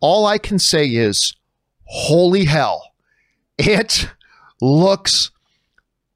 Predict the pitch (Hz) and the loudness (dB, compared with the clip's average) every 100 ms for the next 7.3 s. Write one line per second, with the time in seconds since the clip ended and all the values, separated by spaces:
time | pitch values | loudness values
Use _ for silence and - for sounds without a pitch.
0 | _ - 175 185 165 - 147 104 87 - | _ -4 0 2 2 0 -2 -4 -8 -16
1 | 165 214 202 196 240 233 - 170 247 254 | -8 -4 -4 -2 0 0 -2 -2 -2 0
2 | 226 214 208 202 160 240 180 208 269 220 | 0 0 0 0 -2 -2 0 0 2 -2
3 | 151 214 - 285 277 285 - - 262 220 | -4 -2 0 0 0 -2 -2 -2 0 0
4 | 190 - - 185 - 262 226 233 190 190 | -2 -6 -8 -4 -2 -2 -2 -4 -6 -2
5 | 220 240 180 220 190 185 113 - 208 262 | -2 -2 -2 -2 0 -2 -4 -2 -2 -2
6 | 143 190 226 220 - 196 185 - 160 160 | -2 -2 0 0 -2 -2 -2 -2 -2 0
7 | 147 151 147 | 0 0 -2